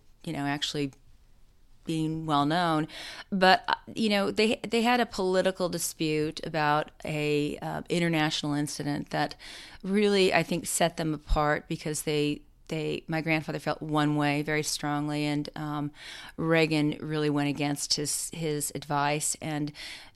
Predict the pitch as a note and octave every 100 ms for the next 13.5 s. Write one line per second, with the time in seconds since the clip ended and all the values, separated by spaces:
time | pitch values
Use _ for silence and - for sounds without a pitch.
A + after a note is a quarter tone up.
0 | E3+ D#3 - F#3 F#3 F3+ E3+ - E3 D3+
1 | D3+ D3 D3 - - D3 C#3+ C#3+ D3 C#3+
2 | C#3 - C#3+ C#3+ - - - - - -
3 | - - D3 D3 C#3+ D3 - E3 D3 -
4 | - - - F#3+ F3+ D#3 - D3+ E3 -
5 | - D3+ D3+ D3+ D3+ D3+ - E3 - E3+
6 | E3 E3+ - D3+ D#3 D3 D3+ C3+ C#3+ -
7 | D#3 - - D#3+ - E3 E3 - - -
8 | - - - - - - - D#3+ D3+ D3+
9 | D3 C#3+ D3 D3 - D#3 D3+ - - D#3+
10 | - - - - F3 E3+ D3+ D3+ - -
11 | - - E3+ D#3 D3+ E3 D#3 D#3 E3+ E3+
12 | F3 F3 - D#3+ D#3+ - - - - -
13 | - - - F3